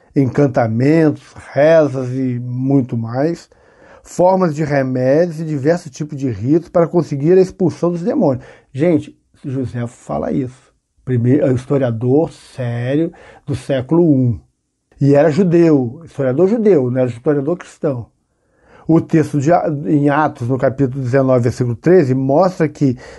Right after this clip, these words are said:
mesmo depois do cristianismo ter sido inaugurado, os judeus continuavam adeptos dessas práticas exorcistas. Então,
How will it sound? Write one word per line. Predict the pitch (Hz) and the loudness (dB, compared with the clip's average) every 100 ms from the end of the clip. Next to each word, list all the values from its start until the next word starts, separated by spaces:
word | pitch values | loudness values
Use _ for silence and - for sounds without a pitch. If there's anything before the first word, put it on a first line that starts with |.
| - | -4
mesmo | 143 214 233 226 | 2 2 2 2
depois | 220 - 170 | 0 2 0
do | 151 | 2
cristianismo | 143 143 151 147 | -2 -2 0 0
ter | 127 139 | 0 -2
sido | 147 135 | -2 -4
inaugurado, | 135 127 120 117 123 156 156 131 127 - - | -2 0 0 -2 -2 0 -2 -4 -14 -20 -2
os | 147 | 0
judeus | 131 139 139 151 | 2 2 2 2
continuavam | 151 165 180 175 147 180 | 0 -2 0 2 2 0
adeptos | 180 143 131 131 151 | 0 2 2 2 -8
dessas | 147 151 170 180 | -2 -2 -2 -6
práticas | - 139 120 120 143 127 | -6 -8 -8 -8 -10 -8
exorcistas. | 131 202 - 131 127 _ _ _ _ _ _ _ _ | -10 -12 -14 -16 -18 _ _ _ _ _ _ _ _
Então, | - 131 135 | -4 -2 -4